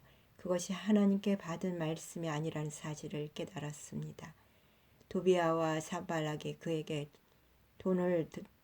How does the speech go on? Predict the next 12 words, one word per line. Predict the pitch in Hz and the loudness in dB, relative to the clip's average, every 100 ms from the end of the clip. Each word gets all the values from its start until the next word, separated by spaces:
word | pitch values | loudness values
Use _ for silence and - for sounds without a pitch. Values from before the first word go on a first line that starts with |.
| _ _ _ - | _ _ _ -12
주어 | - 170 165 151 | -4 0 2 0
나에게 | 156 156 165 175 156 | 0 0 0 0 -2
이런 | - - 165 170 156 - - _ _ - | -2 -4 -2 -2 -2 -6 -12 _ _ -2
예언을 | 180 180 170 | 0 0 -2
하게 | 156 170 160 160 | -6 -8 -8 -8
한 | 175 170 165 | -6 -8 -8
것입니다. | 156 - 160 151 147 151 - - - _ - | -8 -6 -6 -6 -8 -12 -14 -20 -20 _ -8
그들이 | 190 190 185 175 | 0 4 4 2
스바에게 | 170 190 170 160 160 160 156 151 | -2 -2 2 2 0 -2 -4 -4
돈을 | - 175 160 | -6 -4 -4
준 | 156 165 156 | -4 -8 -6
까닭은 | 165 156 160 156 | -6 -6 -6 -6